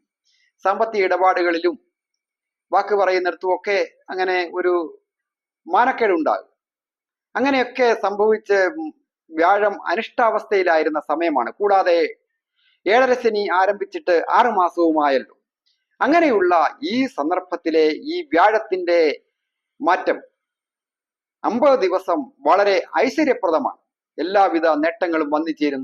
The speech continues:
ദോഷങ്ങളൊക്കെ പരിഹരിച്ച് നഷ്ടങ്ങളൊക്കെ നികത്തുവാൻ, കൂടുതൽ ശക്തി പ്രാപിക്കുവാൻ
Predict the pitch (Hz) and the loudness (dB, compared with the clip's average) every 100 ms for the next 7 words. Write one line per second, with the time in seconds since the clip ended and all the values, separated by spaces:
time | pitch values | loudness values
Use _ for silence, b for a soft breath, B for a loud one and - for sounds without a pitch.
0 | 151 175 202 185 170 170 208 202 180 214 | -2 -2 -4 -2 -2 -2 -2 -2 0 0
1 | 226 196 - 175 123 - _ _ _ _ | 0 0 -2 -2 -2 -4 _ _ _ _
2 | _ _ _ - 196 - 302 240 220 202 | _ _ _ -6 -4 0 0 2 0 -2
3 | 185 196 208 196 185 156 113 _ _ _ | 0 -2 0 2 2 2 -2 _ _ _
4 | _ _ _ _ _ _ _ - 233 247 | _ _ _ _ _ _ _ -2 2 4
5 | 220 - 175 254 208 180 170 160 165 156 | 2 -2 -4 -2 0 2 0 -2 -2 -2